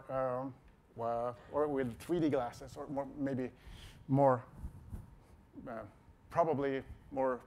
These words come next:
more likely, uh, that you wanna, wanna, wanna have drop shadows from, from a knob onto, on, uh, to the device below. Uh, we quickly realized that not all, all developers have a, a three D model, modeling knowledge, uh, so we quickly added two D as well there.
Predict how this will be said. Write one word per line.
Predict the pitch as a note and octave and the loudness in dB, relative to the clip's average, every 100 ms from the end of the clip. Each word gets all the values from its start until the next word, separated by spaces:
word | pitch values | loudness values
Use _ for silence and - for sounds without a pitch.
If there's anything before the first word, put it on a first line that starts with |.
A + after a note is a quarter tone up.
| C#3+ | -6
more | C3 | 0
likely, | B2+ B2+ - C3 B2+ | 0 0 -2 -2 0
uh, | B2+ | 0
that | B2 - | -2 -4
you | B2+ | -4
wanna, | A#2+ B2 | -2 -4
wanna, | B2 A#2+ A#2 - | -4 -4 -6 -6
wanna | A#2 A#2 | -4 -2
have | A2+ | -2
drop | A2 C#3+ - | 2 2 0
shadows | C3+ B2 A#2 A2 | -2 0 0 -4
from, | - B2 A#2+ | -4 -4 -4
from | - B2+ | -4 -2
a | A#2+ | 0
knob | A#2 B2 B2+ | 0 2 4
onto, | A#2 A#2 A#2 A2+ A#2 | 4 4 2 -2 -4
on, | C#3+ B2+ D#3 | -2 -2 -2
uh, | C#3+ B2+ | -4 -4
to | C3 | -2
the | B2 | 0
device | A2+ G#2+ B2+ A2+ | 0 0 -2 -2
below. | A#2 A#2 D3+ A#2+ - - - - - - - - | -2 2 2 0 -4 -18 -20 -20 -20 -20 -12 0
Uh, | C3 C3 C3 - - - - - - - | 4 4 2 -6 -18 -18 -20 -20 -12 0
we | D3 | 2
quickly | D3 G3+ G3 - D#3 D3 | 2 0 0 2 4 6
realized | C#3 C3+ C#3 C3 B2+ B2+ - | 6 4 6 8 6 4 0
that | - B2 - | 2 2 2
not | C#3 C3 - | 2 2 2
all, | B2 A#2 B2 A#2+ | 2 2 0 -2
all | C#3 A#2 | 0 2
developers | A#2 A2 A2+ G#2 A#2 G2+ | 4 4 2 0 0 -2
have | G2+ A2+ A2+ G#2 | -6 -4 -4 -4
a, | G#2+ - | -6 -8
a | |
three | A2 C3+ A#2+ | -6 -2 -2
D | |
model, | A#2 A2 A2 A2 | 0 -2 -4 -6
modeling | B2+ B2 A2 A2 | -4 -4 -4 -6
knowledge, | G2+ F#2+ G2 - - - - D3 | -8 -8 -8 -10 -14 -20 -14 -8
uh, | C3+ | -8
so | C3 | -4
we | B2+ | -4
quickly | C3 D#3 - C#3 | -4 -8 -6 -2
added | B2+ B2 A#2 | -2 0 -2
two | - A#2+ | -2 -4
D | A2+ | -2
as | A2+ - | -4 -4
well | A#2+ G2+ | -6 -8
there. | E2+ | -10